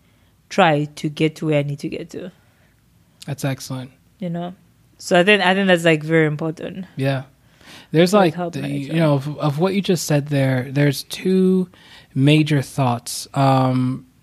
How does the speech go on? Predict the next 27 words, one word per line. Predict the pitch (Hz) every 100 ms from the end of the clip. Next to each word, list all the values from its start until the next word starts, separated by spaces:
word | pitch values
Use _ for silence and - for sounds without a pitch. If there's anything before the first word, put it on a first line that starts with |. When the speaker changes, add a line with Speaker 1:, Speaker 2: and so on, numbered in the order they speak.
| _
Speaker 2:
and | 139 143 143
I'm | 151
gonna | 151
try | 143 - 156
to | 135
tie | - 147 139
them | 131
down | 131 135 127 127
here. | 127 123 123 117
Uh, | 127 123 127 139 170 - -
you | 139 127
know, | 127 123 127 147 -
just | 147 139 - - - - -
one | 147 202 220
is | 180 170 160 147 -
what, | 139 143 147 190 - - - -
what | 165 220
defines | 214 208 - 170 170 165
the | 151
resistance, | 139 131 135 - 127 120 - - - -
right? | 139 143
What | 139 185 185
defines | 190 - 156 156 147
the | 147
resistance | 139 143 147 - 143 139
for | - 143 -
us | 143 160 -